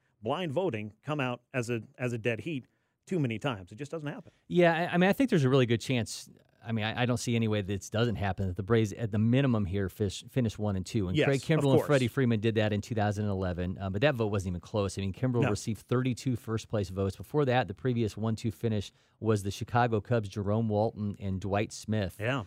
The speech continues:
Speaker 2: Um,
Speaker 1: in
Speaker 2: but the la-,
Speaker 1: eighty-nine.
Speaker 2: but the last time a team had a position player and a pitcher come in first and second was the Mariners, with Alvin Dark winning over, uh, Mark Langston in
Speaker 1: Langston.
Speaker 2: nineteen eighty-four, and that one wasn't even close either.
Speaker 1: Yeah.
Speaker 2: Uh, Dark claimed twenty-five of the twenty-eight first-place votes. So more often than not, when we've seen these situations,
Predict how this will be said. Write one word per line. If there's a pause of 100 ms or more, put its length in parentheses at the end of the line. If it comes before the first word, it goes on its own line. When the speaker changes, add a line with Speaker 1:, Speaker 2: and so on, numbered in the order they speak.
(140)
Speaker 2:
Um,
Speaker 1:
in
Speaker 2:
but
the
la-,
Speaker 1:
eighty-nine.
Speaker 2:
but
the
last
time
a
team
had
a
position
player
and
a
pitcher
come
in
first
and
second
was
the
Mariners, (220)
with
Alvin
Dark
winning
over, (180)
uh,
Mark
Langston
in
Speaker 1:
Langston.
Speaker 2:
nineteen
eighty-four,
and
that
one
wasn't
even
close
either. (140)
Speaker 1:
Yeah.
Speaker 2:
Uh,
Dark
claimed
twenty-five
of
the
twenty-eight
first-place
votes. (180)
So
more
often
than
not,
when
we've
seen
these
situations,